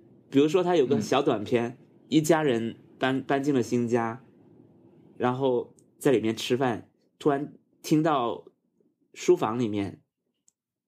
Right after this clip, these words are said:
Speaker 1: 传来救命的声音，然后是一家之主，
Speaker 2: 嗯。
Speaker 1: 就是他，就是那个爸爸，
Speaker 2: 嗯。
Speaker 1: 他就，他就发现那个爸爸被家里的这个新房子的那个顶梁柱压在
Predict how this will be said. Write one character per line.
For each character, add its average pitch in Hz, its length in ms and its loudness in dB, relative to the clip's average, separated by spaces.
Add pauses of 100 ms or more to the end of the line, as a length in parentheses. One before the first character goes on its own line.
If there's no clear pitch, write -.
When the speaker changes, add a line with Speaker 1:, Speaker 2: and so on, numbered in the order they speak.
(240)
Speaker 1:
传 120 200 -2
来 123 160 2
救 143 180 4
命 131 180 0
的 101 80 -2
声 104 240 -4
音， 98 180 -8 (340)
然 113 140 -2
后 104 80 2
是 120 160 0
一 123 140 0
家 127 240 0
之 131 180 -2
主， - 200 -6
Speaker 2:
嗯。 - 60 -16
Speaker 1:
就 120 120 2
是 123 40 4
他， 123 160 -4
就 - 180 0
是 127 60 2
那 131 60 2
个 123 80 2
爸 127 180 -2
爸， - 240 -12 (140)
Speaker 2:
嗯。 123 140 -2
Speaker 1:
他 131 80 2
就， 139 180 2
他 - 220 -4
就 156 80 2
发 143 160 0
现 160 160 2
那 160 80 0
个 156 80 0
爸 156 160 -2
爸 101 180 -4
被 139 240 2
家 151 240 0
里 127 100 0
的 104 320 0 (560)
这 151 120 2
个 147 80 4
新 170 260 0
房 131 220 -2
子 113 180 -2
的 101 300 -4
那 127 160 -2
个 123 80 4
顶 110 240 0
梁 101 240 -4
柱 123 260 0 (500)
压 123 220 2
在 127 300 -2